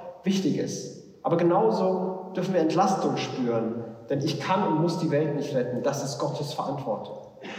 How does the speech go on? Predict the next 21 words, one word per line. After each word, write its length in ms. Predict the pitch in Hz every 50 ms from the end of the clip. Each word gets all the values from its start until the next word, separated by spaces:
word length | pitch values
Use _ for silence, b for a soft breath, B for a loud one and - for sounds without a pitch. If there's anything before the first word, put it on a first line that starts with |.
| B B B B B B B B -
Und 180 | 175 196 190
all 260 | 180 202 277 320 320
das 600 | - 220 214 226 226 220 214 220 - - - - - -
ist 480 | 170 175 170 - - 175 - - - -
theoretisch 520 | - 208 190 - 214 294 - 269 254 -
schon 140 | 240 220 202
groß 380 | 196 190 185 170 151 - -
und 160 | 160 165 156 -
kann 240 | - 175 165 165
ganz 260 | 175 190 - - - - -
praktisch 500 | - 196 190 190 - - 147 - - 143
werden 280 | 147 151 156 156 156
und 100 | 143 143
emotional 1000 | 151 - 156 160 160 156 156 160 147 139 143 147 170 185 190 202 196 - - - -
muss 120 | 180 170 175
es 100 | 175 165
vielleicht 260 | - 180 180 175 -
gar 100 | 208 254
nicht 120 | 233 214
so 100 | - 214
durch-, 240 | - 214 220 220 -